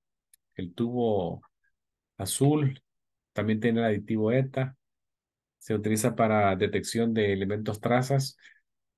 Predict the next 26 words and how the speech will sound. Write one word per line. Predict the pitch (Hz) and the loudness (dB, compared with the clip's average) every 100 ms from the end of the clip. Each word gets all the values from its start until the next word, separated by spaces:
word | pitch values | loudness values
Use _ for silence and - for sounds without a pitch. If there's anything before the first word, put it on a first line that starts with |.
| _ _ _ _ _ _ _ _ _ _ _ - | _ _ _ _ _ _ _ _ _ _ _ 0
y | 139 135 | 4 8
muy, | 127 139 143 135 117 | 8 8 6 6 4
aquí | 107 127 | 0 0
muy | 139 135 | 0 2
puntual, | 131 110 131 131 | -2 0 0 0
algunos | 110 123 127 131 | 0 -2 -2 -2
lo | 120 | -2
utilizan | 104 107 104 107 107 131 | -2 -2 -4 -4 0 2
para | 117 104 | 2 0
lo | 95 | -2
que | 92 | -4
es | 110 | -6
el | 110 | -2
plomo, | 117 120 92 80 | 2 4 4 -2
¿verdad? | 80 92 | -4 -4
Niveles | 98 107 104 | 0 0 0
de | 92 | -2
plomo, | 107 92 85 _ - - | -2 -2 -2 _ -20 -4
pero | 127 120 | 0 4
también | 123 | 4
se | 127 131 | 4 2
puede | 135 | 4
utilizar | 131 127 107 123 120 | 4 2 0 0 0
para | 123 | 0
monitoreo | 113 104 101 98 98 110 110 | 0 -2 -4 -4 0 0 0
de, | 98 90 87 | 0 -2 -2